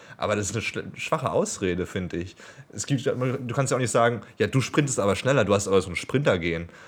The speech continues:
Ich sprint halt nicht gerne, ich bin, sprint halt nicht so, so schnell. Ja, aber vielleicht, weil du auch noch nie Sprinten trainiert hast, überhaupt mal auf dem Laufband oder Laufschuhe anhattest. So.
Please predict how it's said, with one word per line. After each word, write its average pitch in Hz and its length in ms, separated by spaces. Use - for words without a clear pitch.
Ich 107 160
sprint 214 320
halt 143 160
nicht 110 240
gerne, 98 420
ich 107 120
bin, 143 120
sprint 202 280
halt 135 100
nicht 110 80
so, 98 320
so 101 180
schnell. 95 380
Ja, 120 360
aber 113 140
vielleicht, 127 200
weil 139 80
du 127 80
auch 117 140
noch 117 120
nie 117 300
Sprinten 113 400
trainiert 104 340
hast, 101 140
überhaupt 101 380
mal 95 160
auf 90 140
dem 95 100
Laufband 92 380
oder 87 240
Laufschuhe 92 340
anhattest. 90 400
So. 95 220